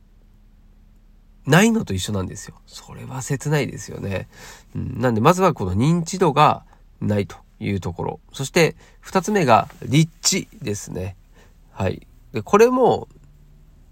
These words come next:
一つ目の認知度と近いんですけれども、まあ、どんなにいいお店でもですね、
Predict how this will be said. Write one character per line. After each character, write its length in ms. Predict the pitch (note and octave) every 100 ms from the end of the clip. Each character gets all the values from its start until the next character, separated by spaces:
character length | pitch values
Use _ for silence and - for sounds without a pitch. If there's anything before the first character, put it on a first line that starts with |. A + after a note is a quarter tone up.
| -
一 220 | - - F3+
つ 140 | G#3+
目 100 | G3+
の 160 | B2 G#2+
認 320 | D#3+ G3+ G3+
知 160 | A3+
度 160 | A#3 F3
と 160 | - F#2
近 320 | - - F3
い 100 | -
ん 120 | -
で 100 | -
す 140 | F#2
け 100 | -
れ 60 | E2+
ど 140 | E2+
も、 360 | G2 G2 G2+ - - - - - - _ -
ま 80 | C3
あ、 20 |
ど 260 | D#4+ G4 G#4
ん 40 |
な 100 | D3+
に 400 | A2+ G#2 - A2+
い 60 | G2+
い 100 | - _ _ _ _ _ -
お 100 | A2+
店 300 | C3 - B2
で 160 | C#3+
も 160 | C3 -
で 100 | -
す 140 | -
ね、 180 | A2 C3